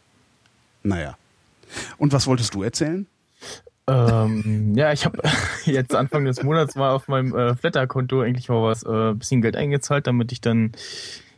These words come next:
Speaker 2: die diversen Podcasts, die ich höre, äh, mal mit Geld bewerfen kann.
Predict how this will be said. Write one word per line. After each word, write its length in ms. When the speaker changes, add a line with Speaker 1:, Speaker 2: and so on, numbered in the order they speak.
Speaker 2:
die 200
diversen 400
Podcasts, 500
die 140
ich 160
höre, 560
äh, 20
mal 200
mit 140
Geld 220
bewerfen 380
kann. 280